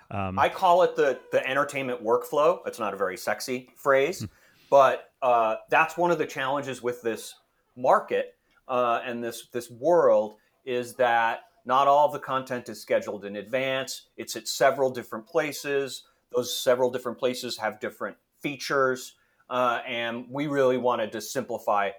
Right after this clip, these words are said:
Speaker 2: the experience so that it can become part of people's regular habits.
Speaker 1: Hey, that makes me think of something I hadn't really thought about, um, Matthew. H-, are you seeing anyone doing sort of like a, a, a pop-up live event where they say, "I'm gonna do this thing, but I'm not gonna tell you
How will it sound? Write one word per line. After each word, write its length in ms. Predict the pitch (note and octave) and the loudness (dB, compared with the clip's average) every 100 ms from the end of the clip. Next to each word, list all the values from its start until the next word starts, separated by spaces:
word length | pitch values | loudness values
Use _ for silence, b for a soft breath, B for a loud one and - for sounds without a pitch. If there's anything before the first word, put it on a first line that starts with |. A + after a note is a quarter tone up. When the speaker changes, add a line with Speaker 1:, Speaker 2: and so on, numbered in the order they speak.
| _ | _
Speaker 2:
the 80 | A#2 | -10
experience 600 | A#2 - A3 G3 D3 - b | -10 -8 -4 -4 -4 -10 b
so 360 | - - F3 F#3 | -12 2 4 6
that 200 | D#3+ C#3+ | 4 2
it 120 | D#3 | -4
can 180 | D3 C3+ | -10 -12
become 600 | C#3 - - C#3+ D#3 D#3 - | -12 -12 -2 -2 -2 -8 -2
part 260 | B2 A#2 - | 0 2 0
of 200 | B2 - | -2 -2
people's 420 | B2 - A#2 G2+ | -10 -8 -8 -6
regular 420 | G#2 G2 G2 F#2+ - | -6 -4 -4 -4 -8
habits. 500 | C2+ _ _ - _ _ B B B - | -20 _ _ -20 _ _ B B B -2
Speaker 1:
Hey, 100 | A3 | 2
that 120 | A#3+ | 4
makes 200 | B3 - | 4 2
me 80 | D#3+ | 2
think 220 | F3 E3+ | 4 4
of 100 | F3+ | 4
something 280 | C3 A2 A#2 | 2 2 2
I 60 | |
hadn't 200 | B2 D#3 | 2 0
really 160 | B2+ A#2+ | 2 0
thought 280 | - C#3 C#3 | 2 2 4
about, 360 | G#2 G#2 - | 4 2 0
um, 220 | A2 G2+ G2 | -2 0 0
Matthew. 380 | A2 - A#2+ A#2 | 0 0 0 0
H-, 80 | A#2 - | -6 -2
are 100 | C3+ | 0
you 140 | A#3+ | 0
seeing 260 | - D4+ C4+ | -2 -2 0
anyone 320 | A3 E3+ A#2+ | 0 0 0
doing 320 | B2 C3+ C3 | 0 0 0
sort 220 | - C3 | -2 -2
of 100 | G#2 | 0
like 240 | A2+ G#2+ - | -2 -4 -4
a, 140 | G#2 - - | -4 -4 -6
a, 340 | G2+ G2 F#2+ - | -4 -2 -4 -6
a 100 | G2+ | -10
pop-up 640 | - - A#2 B2 C3 B2 - b b - | -8 -2 -2 2 2 0 -4 b b -8
live 420 | G2+ A2 G#2 G#2 | -2 0 0 -2
event 480 | G#2 F2 F#2+ C3+ - | -4 -4 -4 -4 -6
where 340 | - A#2 A#2 | 0 2 4
they 160 | G2 A2 | 4 0
say, 260 | - C3 - | 0 -2 0
"I'm 140 | A2 G#2+ | -2 0
gonna 240 | C3 C3 | 0 2
do 120 | A#2 | 0
this 160 | G#2+ - | -2 -2
thing, 220 | C#3 A2+ | -2 0
but 100 | G#2 | 0
I'm 80 | G#2+ | -2
not 140 | A2 | -2
gonna 140 | G#2+ F#2+ | -6 -8
tell 240 | - G#2+ | -4 -4
you 300 | G2 F#2+ | -2 -4